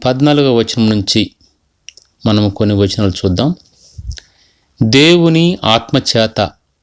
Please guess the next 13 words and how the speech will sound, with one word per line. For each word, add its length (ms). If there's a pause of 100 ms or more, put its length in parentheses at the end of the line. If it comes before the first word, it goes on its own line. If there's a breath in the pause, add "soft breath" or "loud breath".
(140)
ఎందరు 500
నడిపింపబడుదురో 1080 (600)
వారందరూ 840
దేవుని 440
కుమారులై 640
యుందురు." 400 (1080)
Book 320
of 60 (140)
Romans, 440
chapter 640
eight, 360 (120)
verse 200 (160)
fourteen. 320